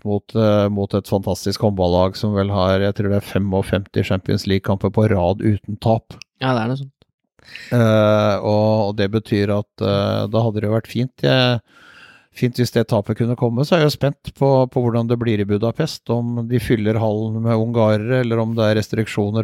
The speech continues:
Speaker 1: på at ingen kommer, eller hvordan det skal være. Jeg tror det, det kan ha, være med, ha, være med på en måte å ha en påvirkning, men, eh, eh, Jekstad liker å slå fra underlege, så hvis jeg sier, men, eh, men jeg hadde, vi hadde vår, vår håndballpodcast her for, eh,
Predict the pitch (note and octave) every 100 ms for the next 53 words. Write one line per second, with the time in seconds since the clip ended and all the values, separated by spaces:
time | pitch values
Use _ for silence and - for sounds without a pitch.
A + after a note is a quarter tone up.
0 | - G#2+ A2+ G#2+ G2 G#2 G#2 A2 G#2+ G#2+
1 | G#2 G#2 G#2 G#2+ - A2+ G#2 B2+ D3 C3+
2 | A2+ G#2+ - A2 G#2 - A2 A2 A2 G#2+
3 | G#2 A2 A2+ A2 G#2+ G#2 G#2 A2 A2 G#2+
4 | G#2 G#2+ G#2 G#2+ A2+ A2 C#3+ C#3+ - A#2+
5 | A#2 A#2 A#2+ A#2 - _ _ _ _ _
6 | _ _ _ _ _ _ B2 A#2+ A#2+ B2
7 | - C#3+ C3 - C3+ A#2+ A#2 G#2+ B2 A#2+
8 | A2 G#2 G2+ A2 A2+ A#2 A2+ G#2+ A2+ A2
9 | G#2+ A2 A2 G#2+ A2 A2 G#2+ A2 A2 A2+
10 | A#2+ A2 A2 A2 G2+ A2+ - A#2+ A2+ A2+
11 | A#2 A#2 A#2 A#2 A2+ A2 A2 A#2 A#2 G2+
12 | F#2+ - G2+ - G#2 - G#2+ G#2 A2 A2
13 | A2 A2 G#2+ A2 A2